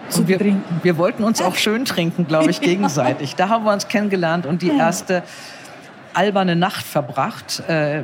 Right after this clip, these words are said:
Speaker 2: in einem Wiener Lokal.
Speaker 1: Stimmt.
Speaker 2: Und uns taten wirklich am nächsten Morgen die Haare weh, das weiß ich auch noch. Es war wirklich sehr schön. Da, damals kam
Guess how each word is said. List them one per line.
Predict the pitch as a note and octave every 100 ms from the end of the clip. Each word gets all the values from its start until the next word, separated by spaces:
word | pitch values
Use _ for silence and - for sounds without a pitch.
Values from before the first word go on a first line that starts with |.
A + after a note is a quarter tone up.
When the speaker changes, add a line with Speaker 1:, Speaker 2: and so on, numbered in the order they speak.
| -
Speaker 2:
in | E3+ E3
einem | C#3+ D#3+
Wiener | F#3+ F3
Lokal. | D#3 G3+ F3+ D3+ F3+ A3 - -
Speaker 1:
Stimmt. | - F3+ F3+ - -
Speaker 2:
Und | D#3+
uns | D3+
taten | - F#3+ F#3
wirklich | F3+ G3 F#3+ F3+
am |
nächsten | F3 F3 -
Morgen | F3 E3+
die | D#3+
Haare | D#3 D#3 C#3 B2
weh, | C#3
das | C#3 -
weiß | D3+ D#3+
ich | -
auch | C3
noch. | D3+ C3
Es | C#3 -
war | D#3+ D3+
wirklich | F#3 E3
sehr | F#3
schön. | F3+ D#3+
Da, | E3 D#3+ -
damals | F#3 A#3+ A#3+
kam | - A3 A3+